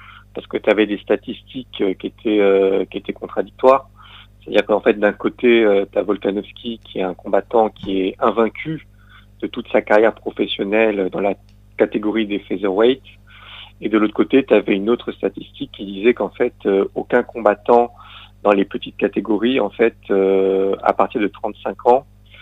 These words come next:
euh, n'arrive à remporter, euh, un combat pour le titre, que ce soit, euh, en défense de son titre ou alors en, en tant que contender. Et moi, je me disais, en fait, euh, s'il y a un combattant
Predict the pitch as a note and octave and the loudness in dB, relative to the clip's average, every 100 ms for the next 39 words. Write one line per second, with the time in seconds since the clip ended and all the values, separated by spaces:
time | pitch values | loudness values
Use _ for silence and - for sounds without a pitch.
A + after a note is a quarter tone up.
0 | - - - A2 G2+ G#2 C3 A#2 G2+ F#2+ | -20 -10 -2 0 4 4 2 0 -2 -2
1 | F2+ G2 - B2 A#2 G#2+ G2+ G2 G2 G2 | -6 -6 -2 2 4 4 2 2 0 -2
2 | - - - A2 A2+ - G#2+ G#2 - C#3+ | -4 -8 -8 2 2 2 -4 -4 -8 -12
3 | - - - G2+ - A2+ A2 G2 F#2+ F#2 | -14 -20 -14 -10 2 4 4 4 -2 -8
4 | - - - _ - A2 F#2 A2+ - B2+ | -14 -20 -20 _ -10 -8 -4 -4 -2 -4
5 | G#2+ G2 A2 - - A#2 - G2 G2+ F#2+ | -4 -10 -14 -16 -16 -16 -6 -4 -4 -4
6 | F#2 G#2 F#2+ - - - G2+ - F#2+ F#2+ | -6 -6 -8 -8 -10 -12 -10 -8 -4 2
7 | A#2 C#3+ - _ - - - - - - | 2 2 -6 _ -20 -20 -20 -20 -20 -20
8 | - A2 A2+ A2+ C3 B2 A2 A2 C#3+ C3 | -4 4 4 6 4 2 -6 -2 0 0
9 | - C3+ - A2 G#2 G#2 G2+ G2+ G2 - | 0 -2 -2 0 0 0 0 -2 -6 -10
10 | - C3 B2 G#2 G#2 - _ _ - - | -12 -2 4 6 4 0 _ _ -12 0
11 | C#3+ - C3+ B2 - B2+ A#2+ | 0 0 2 2 2 0 -2